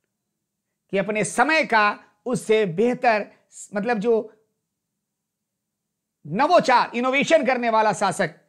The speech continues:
और उससे बेहतर साहस वाला शासक आधुनिक भारत में जन्म नहीं दिया। एक अंग्रेज इतिहासकार का कथन है, "यार कमियां तो होगी, इत-, इत-, इतिहास क्या है?"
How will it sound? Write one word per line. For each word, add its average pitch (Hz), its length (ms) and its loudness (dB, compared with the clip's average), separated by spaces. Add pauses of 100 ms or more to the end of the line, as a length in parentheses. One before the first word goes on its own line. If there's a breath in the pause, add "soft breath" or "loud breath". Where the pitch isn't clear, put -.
(460)
और 190 140 2
उससे 196 260 -4
बेहतर 240 640 2 (240)
साहस 285 480 0
वाला 220 240 2
शासक 180 500 -4 (540)
आधुनिक 208 420 0
भारत 190 320 0
में 180 360 -6 (540)
जन्म 285 260 -2
नहीं 165 200 -4
दिया। 226 240 -18 (880)
एक 220 140 -2
अंग्रेज 294 280 0
इतिहासकार 226 600 0
का 208 100 0
कथन 170 280 -6
है, 147 240 -8 (1400)
"यार 294 160 2
कमियां 262 400 0
तो 277 160 0
होगी, 240 460 -2 (920)
इत-, 226 280 -10
इत-, 240 240 -16
इतिहास 262 460 0
क्या 294 200 4
है?" 147 240 -4